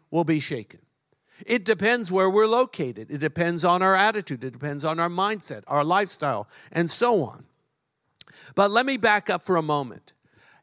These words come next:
Hebrews twelve is parroting or cross-referenced to Haggai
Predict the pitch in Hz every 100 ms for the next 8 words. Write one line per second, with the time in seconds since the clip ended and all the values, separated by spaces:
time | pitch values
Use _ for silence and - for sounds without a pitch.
0 | - 247 294 277 285 254 - 202 185 165
1 | 156 151 - _ _ _ _ _ _ _
2 | _ 190 196 165 - - _ _ _ _
3 | _ _ - 180 220 214 165 151 160 160
4 | - - 160 151 151 _ _ _ - 214
5 | 214 202 196 170 175 165 - - - 160
6 | - 196 196 165 151 147